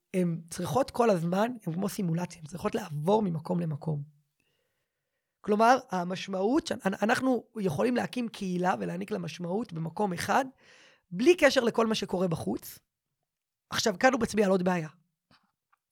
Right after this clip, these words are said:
אחד מהדברים שחכים ביי אומר עליהם, הוא מדבר על ההבדל בין מהפכה לבין התקוממות. מה הבעיה במהפכה? כל פעם שיש מהפכה,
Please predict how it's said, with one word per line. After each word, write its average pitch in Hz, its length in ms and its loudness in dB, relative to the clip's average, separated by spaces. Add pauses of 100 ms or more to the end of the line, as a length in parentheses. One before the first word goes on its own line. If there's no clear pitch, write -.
אחד 208 180 -2
מהדברים 190 280 -4
שחכים 175 360 -6
ביי 185 100 -2
אומר 185 220 -2
עליהם, 170 260 -2 (600)
הוא 180 180 0
מדבר 175 280 0
על 214 80 2
ההבדל 190 200 2
בין 190 140 -2
מהפכה 185 500 0
לבין 180 220 4
התקוממות. 170 680 -4 (1600)
מה 226 180 6
הבעיה 208 360 4
במהפכה? 165 600 -2 (800)
כל 277 140 -2
פעם 240 140 -2
שיש 196 220 0
מהפכה, 185 480 0